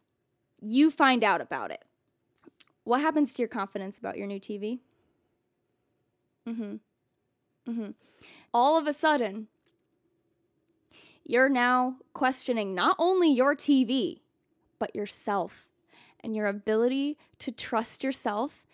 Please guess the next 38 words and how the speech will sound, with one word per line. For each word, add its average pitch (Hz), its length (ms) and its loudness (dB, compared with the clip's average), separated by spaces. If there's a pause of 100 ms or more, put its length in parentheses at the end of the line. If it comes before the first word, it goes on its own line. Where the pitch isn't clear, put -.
(240)
and 226 100 -4
your 208 220 -6
own 262 440 0
decision-making 226 1160 -2
about 220 320 0
household 233 500 0
electronics. - 840 -6 (1300)
So - 140 -4
now 214 160 0
the 202 80 -2
next 240 380 2
time 175 480 -6
you 233 180 -2
go 208 220 2
and 196 180 -6
buy 220 240 2
something, 185 640 -6 (440)
you're 233 200 -2
going 208 260 2
to - 80 -12
question 208 480 -2
yourself - 560 -12 (240)
and 196 180 -6
your 190 140 -6
judgment, 208 540 -4 (320)
and 208 200 -4
maybe 359 240 8
it 403 80 10
will 381 140 0
help 311 240 -4
you 320 80 2
make 226 220 -2
a 254 60 -4
better 220 260 -4
decision 240 500 -2
in 262 100 0
the 302 80 2
future. 220 560 -8